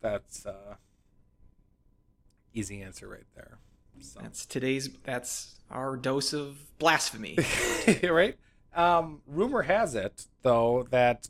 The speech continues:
Speaker 1: uh, Saint Cloud State is honoring the twentieth anniversary of the, uh, Final Five championship team.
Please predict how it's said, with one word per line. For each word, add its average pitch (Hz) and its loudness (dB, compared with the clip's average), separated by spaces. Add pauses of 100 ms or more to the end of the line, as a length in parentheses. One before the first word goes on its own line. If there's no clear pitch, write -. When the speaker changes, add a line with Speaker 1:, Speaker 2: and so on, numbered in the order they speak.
Speaker 1:
uh, 120 4 (180)
Saint 165 0
Cloud 139 6
State 143 2
is 113 0
honoring 123 4
the 107 -2
twentieth 135 -2
anniversary 127 -4
of 110 -4 (100)
the, 110 -4
uh, 107 -6
Final 131 -6
Five 131 -2
championship 131 -6
team. 156 -10